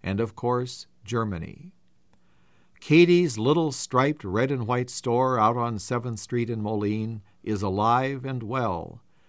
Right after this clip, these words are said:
with a long list of loyal customers who could not possibly celebrate their ethnic Christmases and Easters without the Bodenbenders,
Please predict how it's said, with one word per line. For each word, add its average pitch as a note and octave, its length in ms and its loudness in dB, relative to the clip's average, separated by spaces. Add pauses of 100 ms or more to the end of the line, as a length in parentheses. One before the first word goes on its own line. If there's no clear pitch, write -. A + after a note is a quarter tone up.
(160)
with G2+ 160 -4
a F#2+ 80 -2
long B2+ 580 0
list C3 360 -4
of F#2+ 160 -6
loyal B2+ 360 0
customers G2 760 -6
who A2 100 -4
could A#2 240 -6
not C3 240 -2
possibly G#2+ 640 -4
celebrate G2+ 560 -2
their G2+ 240 -6
ethnic G#2 360 -6
Christmases F2+ 800 -8 (280)
and F#2+ 200 -4
Easters F#2+ 680 -6 (300)
without G2 380 -2
the G#2+ 100 -4
Bodenbenders, F2+ 1000 -6